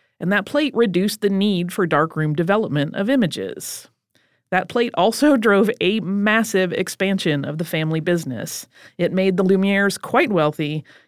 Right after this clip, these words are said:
and it made the name Lumiere synonymous with photography. Their father, Antoine, who was still running the family business, wisely set aside a portion of the company's profit to fund ongoing research and experimentation.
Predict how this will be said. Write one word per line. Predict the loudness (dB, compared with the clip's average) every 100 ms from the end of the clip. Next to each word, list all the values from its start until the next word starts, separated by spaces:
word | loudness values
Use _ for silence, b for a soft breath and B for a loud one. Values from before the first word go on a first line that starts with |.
| b
and | -2
it |
made | 2 2
the | 2
name | 4 2 2
Lumiere | 2 2 2 0 0 -2
synonymous | -4 -2 0 0 0 -2 -4
with | -8
photography. | -6 -8 -4 -4 -4 -8 -12 -12 -14 -16 _ _ _ _ _ _ _ -20 -12
Their | -2 0
father, | 0 2 2 2 0
Antoine, | 0 -4 -2 0 0 0
who | 0
was | 0
still | 0 -2
running | 0 0 2
the | 0
family | -2 0 0
business, | 0 -2 -2 -4 -6 -12 b b b
wisely | 0 2 2 2 0 0 0 -4
set | -2 0
aside | 0 0 -2 -2 -4
a | -6
portion | -4 -4 -2 -2
of | -4
the | -2
company's | -4 -2 -4 -6
profit | -2 -2 0 -2 -2 b b b
to | -4
fund | -2 0 0 0
ongoing | 0 0 2 0 0
research | -2 -2 -4 -4
and | -6
experimentation. | -6 -6 -4 -2 -2 -2 -4 -4 -6 -10 -10 -14